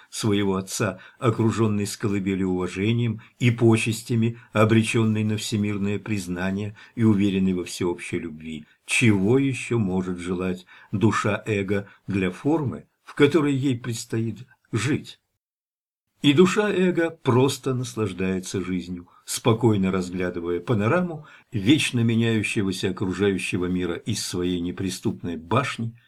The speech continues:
через два широко распахнутых окна, два добрых голубых глаза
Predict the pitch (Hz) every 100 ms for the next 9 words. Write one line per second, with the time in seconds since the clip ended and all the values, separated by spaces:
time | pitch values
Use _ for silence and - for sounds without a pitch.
0 | _ - 107 90 78 87 117 131 _ -
1 | - 120 95 92 117 95 - - 95 101
2 | 87 90 - _ - 113 - 87 78 -
3 | _ _ - 117 190 185 165 139 135 -
4 | 123 110 113 101 117 98 101 104 101 95
5 | 92